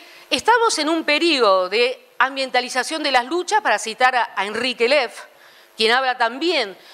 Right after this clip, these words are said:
no solo de ambientalización de las luchas, sino también de la emergencia de un nuevo pensamiento ambiental en América Latina.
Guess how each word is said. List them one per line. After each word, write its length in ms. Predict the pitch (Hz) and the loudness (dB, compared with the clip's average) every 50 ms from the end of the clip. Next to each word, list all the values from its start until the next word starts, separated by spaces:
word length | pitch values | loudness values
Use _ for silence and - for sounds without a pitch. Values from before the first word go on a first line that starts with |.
| - - - | -20 -14 -4
no 120 | 254 302 | -2 -2
solo 220 | 311 - 370 359 330 | 0 2 4 4 4
de 80 | 294 | 4
ambientalización 760 | 269 254 247 240 233 - 233 220 220 214 240 226 - 285 285 277 | 2 0 -2 -6 -2 -2 -2 -2 -2 -4 -8 -8 -6 -6 -4 -2
de 80 | 269 | -2
las 160 | 254 240 226 | 0 0 -2
luchas, 340 | 233 254 302 294 - 302 - | -2 -6 -8 -4 -4 -6 -6
sino 200 | - 226 214 226 | -4 -6 -6 0
también 300 | 226 233 220 233 254 254 | 0 0 0 0 -6 -2
de 120 | 226 233 220 | -2 2 2
la 100 | 214 220 | 2 0
emergencia 640 | 220 240 240 233 247 240 - 370 415 427 - 370 | 2 0 -2 -2 -2 -6 -6 -6 -6 -6 -4 -4
de 40 | 285 | -4
un 60 | 254 | 0
nuevo 200 | 262 277 285 269 | 2 2 2 4
pensamiento 580 | 269 247 233 220 - 247 226 240 254 254 - 240 | 2 0 -4 -2 -4 -4 -4 -4 -6 -2 0 -2
ambiental 640 | 208 214 208 202 196 214 214 - 359 359 330 240 | 0 0 -2 -4 -4 -4 -2 2 2 2 2 0
en 120 | 196 180 180 | -2 -6 -6
América 420 | 175 185 202 196 202 196 175 180 | -4 -4 -4 -4 -4 -2 -2 0
Latina. 540 | 175 185 190 - 285 254 214 185 190 254 277 | 0 0 -2 -4 -6 -6 -2 -2 -4 -4 -4